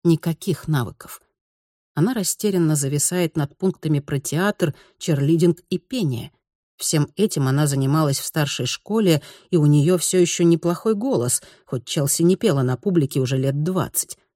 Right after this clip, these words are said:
Она тяжело сглатывает, воспоминания накатывают волнами, и она уходит внутрь себя, бессмысленно уставившись на пустое коричневое поле под палящим солнцем.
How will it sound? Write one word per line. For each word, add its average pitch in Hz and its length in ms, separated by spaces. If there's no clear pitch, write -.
Она 254 240
тяжело 151 480
сглатывает, 151 800
воспоминания 151 800
накатывают 139 680
волнами, 135 720
и 185 80
она 202 260
уходит 165 400
внутрь 156 300
себя, 165 560
бессмысленно 165 640
уставившись 160 640
на 147 100
пустое 147 460
коричневое 117 640
поле 139 460
под - 200
палящим 123 540
солнцем. - 580